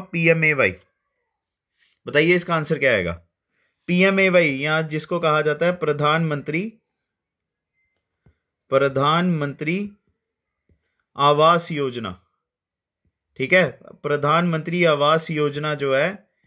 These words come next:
इसका पहले नाम क्या होता था? ठीक है, जो इसका ओरिजिनल नाम था वो क्या था? क्योंकि नाइनटीन एटी फ़ाइव में ये स्कीम लाई गई थी और किन के द्वारा लाई गई थी? राजीव गांधी जी के द्वारा। ठीक है, राजीव गांधी जी के द्वारा लाई गई थी। अब बताइए इसका आंसर क्या आएगा?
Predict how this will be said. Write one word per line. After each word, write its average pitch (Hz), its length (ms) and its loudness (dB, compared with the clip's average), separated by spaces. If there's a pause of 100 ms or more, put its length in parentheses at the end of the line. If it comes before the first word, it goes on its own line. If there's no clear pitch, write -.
(200)
इसका 196 440 2
पहले 196 680 0
नाम 170 340 -2
क्या 165 160 -2
होता 113 260 -2
था? 85 300 -16 (220)
ठीक 147 140 -12
है, 190 100 0
जो 175 160 -2
इसका 170 240 -2
ओरिजिनल 156 400 0
नाम 151 240 0
था 175 120 2
वो 185 460 0 (400)
क्या 165 200 4
था? 131 200 -2
क्योंकि 165 440 -6
नाइनटीन 170 520 -2
एटी 170 200 0
फ़ाइव 165 320 2
में 175 120 0
ये 165 160 0
स्कीम 151 320 -8
लाई 139 180 0
गई 143 140 -4
थी 170 140 -4
और 156 120 0
किन 147 200 -10
के 156 120 -2
द्वारा 131 280 2
लाई 123 200 2
गई 127 160 -4
थी? 160 160 -4
राजीव 127 380 0
गांधी 117 240 -2
जी 107 140 -6
के 104 120 -6
द्वारा। 87 300 -10 (1160)
ठीक 135 140 0
है, 170 80 6
राजीव 156 380 2
गांधी 147 240 -2
जी 143 140 -6
के 147 120 -2
द्वारा 139 240 0
लाई 131 220 0
गई 131 140 -4
थी। 175 140 -2
अब 160 100 0
बताइए 147 320 -2
इसका 143 220 -6
आंसर 127 260 -6
क्या 117 140 -6
आएगा? 92 280 -8